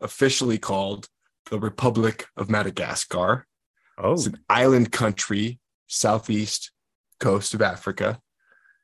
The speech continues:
Speaker 1: Um, it's the world's fourth largest island.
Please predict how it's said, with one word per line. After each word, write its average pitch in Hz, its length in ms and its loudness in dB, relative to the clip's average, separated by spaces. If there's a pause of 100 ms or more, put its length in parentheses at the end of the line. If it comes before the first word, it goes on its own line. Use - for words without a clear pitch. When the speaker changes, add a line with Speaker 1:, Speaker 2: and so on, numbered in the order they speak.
(120)
Speaker 1:
Um, 95 640 -4 (160)
it's 101 300 -2
the 107 100 -2
world's 110 600 -2 (100)
fourth - 880 0 (300)
largest 120 760 0 (240)
island. 95 540 -2